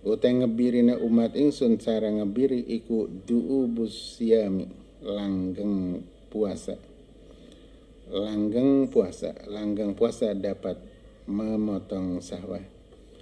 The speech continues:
Qala dawuh sapa Utsman ibnu Mad'un, "Nafsi tuhadithuni an atarohaba." Nafsi utai nafsu ingsun iku tuhadithuni nyeritani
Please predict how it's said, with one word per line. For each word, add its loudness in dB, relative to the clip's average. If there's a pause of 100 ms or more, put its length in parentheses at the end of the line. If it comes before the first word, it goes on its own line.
(1120)
Qala 0
dawuh 4
sapa 2
Utsman 2
ibnu 4
Mad'un, -2
"Nafsi -6
tuhadithuni -4 (720)
an -4
atarohaba." -8 (1120)
Nafsi 6
utai 8
nafsu 6
ingsun 2
iku 0
tuhadithuni 0
nyeritani 2